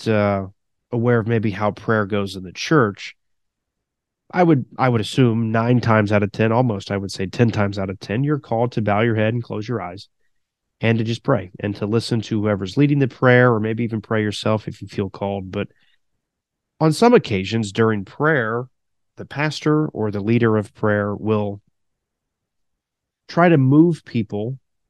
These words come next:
to just have the Holy Spirit come to you, or just have some type of motion or gesture or posture in your life to,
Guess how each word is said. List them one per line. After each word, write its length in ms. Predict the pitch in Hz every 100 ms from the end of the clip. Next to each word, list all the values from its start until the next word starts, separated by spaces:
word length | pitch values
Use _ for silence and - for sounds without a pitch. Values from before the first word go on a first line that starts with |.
| _
to 800 | - - 127 127 127 123 123 120 - _ _ _ _ -
just 280 | - 110 -
have 360 | 113 107 113
the 80 | 110
Holy 240 | 104 110 107
Spirit 360 | - 117 123
come 220 | - 123
to 120 | 117 123
you, 300 | 117 151 180
or 380 | - 110 107 110 _ _ _ _ _ _ _ _ _ _
just 240 | 104 139 -
have 200 | 143 135
some 220 | - 185
type 300 | - 170 -
of 160 | 127 110
motion 480 | 110 131 - 139
or 260 | 123 110 104
gesture 580 | 92 107 117 - - 113
or 140 | -
posture 540 | - - 113 117 - 104
in 100 | 98
your 140 | 101
life 480 | 95 107 101 98 - _ _ _ _ _ _
to, 680 | - - 123 117 113 110 107